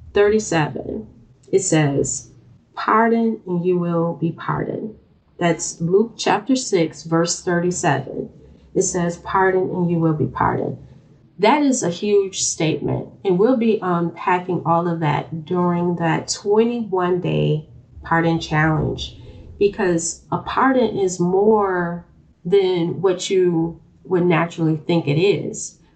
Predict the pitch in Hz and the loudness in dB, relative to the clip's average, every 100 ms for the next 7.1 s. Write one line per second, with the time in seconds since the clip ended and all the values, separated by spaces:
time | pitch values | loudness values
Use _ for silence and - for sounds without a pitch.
0 | - 170 165 202 233 247 226 202 185 180 | -4 -2 2 4 4 2 0 2 2 0
1 | - - 233 240 247 220 208 185 175 151 | -10 -4 2 2 2 0 0 2 2 2
2 | 156 - - - _ - 208 214 202 - | 2 -2 -14 -20 _ -2 2 4 2 0
3 | 185 - 202 - 180 175 175 - - 392 | -2 -2 -4 -2 0 0 -2 -4 -2 -2
4 | - - - - - - - - - 180 | -2 -8 -6 -4 -2 -2 -4 -4 0 0
5 | 180 190 180 - 196 156 - - 131 139 | 2 2 0 -2 0 0 -2 -6 -2 -2
6 | - - - - - 202 196 175 170 165 | -4 -14 -20 -20 -6 2 4 4 0 -2